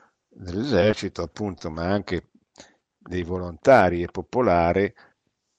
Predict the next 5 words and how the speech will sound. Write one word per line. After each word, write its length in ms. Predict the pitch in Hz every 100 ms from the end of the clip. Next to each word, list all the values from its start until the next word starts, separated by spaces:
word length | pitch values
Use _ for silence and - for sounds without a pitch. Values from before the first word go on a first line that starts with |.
| _
che 180 | - 107
ha 180 | 120 110
ricacciato 880 | 95 - - 92 - 135 120 - -
l'esercito 640 | 85 85 101 104 92 -
invasore 920 | 95 90 113 107 92 90 90 87 85